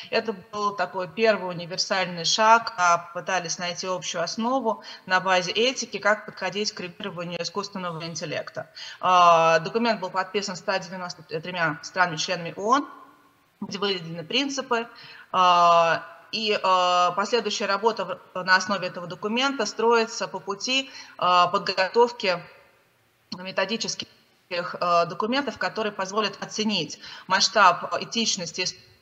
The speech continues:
искусственного интеллекта, а, в разных, а, странах, проводить сопоставить-, сопоставительный анализ.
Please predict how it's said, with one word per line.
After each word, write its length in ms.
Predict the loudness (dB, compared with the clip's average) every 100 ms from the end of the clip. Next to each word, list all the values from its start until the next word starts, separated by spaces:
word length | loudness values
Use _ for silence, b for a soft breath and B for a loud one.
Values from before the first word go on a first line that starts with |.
| _
искусственного 640 | -14 -12 -14 -12 -10 -8
интеллекта, 600 | -8 -4 -2 -2 0 0 0 B B -4
а, 380 | -4 2 4
в 80 | 4
разных, 500 | 6 6 6 -4 -4
а, 220 | -2 0 0
странах, 580 | 4 6 6 2 -12
проводить 460 | -8 -2 -2 -2 -6
сопоставить-, 640 | -8 -10 -6 -4 -4 -8
сопоставительный 800 | -12 -12 -14 -8 -8 -6 -8 -6
анализ. 520 | -6 -4 -4 -6 -14